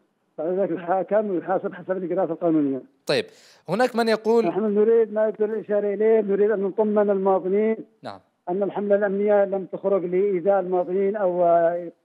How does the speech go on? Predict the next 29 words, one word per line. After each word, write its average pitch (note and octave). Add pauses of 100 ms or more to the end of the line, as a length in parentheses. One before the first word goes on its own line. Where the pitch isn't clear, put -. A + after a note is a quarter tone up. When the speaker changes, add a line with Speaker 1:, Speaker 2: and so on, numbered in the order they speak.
(260)
Speaker 1:
نهبهم F3+
أو E3
سلبهم F3
أو E3+
إطلاق E3+
سكينتهم. E3+ (320)
Speaker 2:
نعم. A#2
Speaker 1:
لا، F#3+
هي F3
خرجت F3+
لضبط F3
مطلوبين F3+
أمنيا. G3 (500)
ثم G#3
الآن G3+
أعتقد F#3
أن F3+ (320)
هدفها E3+
قد E3+
تحقق، E3+
الدول F3
بالنسبة E3
الكبيرة F3
تحقق. F3 (280)
Speaker 2:
مم. G2+ (420)
Speaker 1:
الآن F#3+
هي E3+
تؤمن F#3+
المدينة F#3